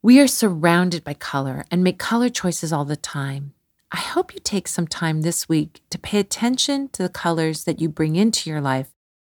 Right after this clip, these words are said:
and use them intentionally to make some magical things happen. Don't forget to go to magic and the law of attraction dot com and look for the show notes for this episode and download your free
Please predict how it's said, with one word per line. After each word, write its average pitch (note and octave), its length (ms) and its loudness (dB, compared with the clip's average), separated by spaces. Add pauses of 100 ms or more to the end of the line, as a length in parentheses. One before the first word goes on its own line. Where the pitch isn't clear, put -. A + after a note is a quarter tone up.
(100)
and G#3+ 180 6
use C#4+ 260 6
them C#4 140 -2
intentionally F#3+ 920 0 (340)
to E3+ 100 -2
make E3 320 2
some D3+ 240 -2
magical D3 440 0
things C#3 340 -4
happen. - 480 -4 (640)
Don't G#3+ 220 6
forget C4 320 2
to - 80 -8
go F3 180 0
to E3 100 2
magic D3 460 0
and A3 100 2
the A3+ 60 2
law G3 160 2
of F3+ 100 -4
attraction F3 500 -4
dot - 220 -2
com D3 420 -4 (360)
and F3+ 180 4
look G3+ 200 0
for C4+ 100 0
the C4 100 2
show F#3+ 240 2
notes E3 300 -2
for E3 120 -4
this F3 280 -2
episode D3+ 540 -4
and D#3+ 160 0
download F3 400 2
your D#3+ 80 -2
free F3 420 -2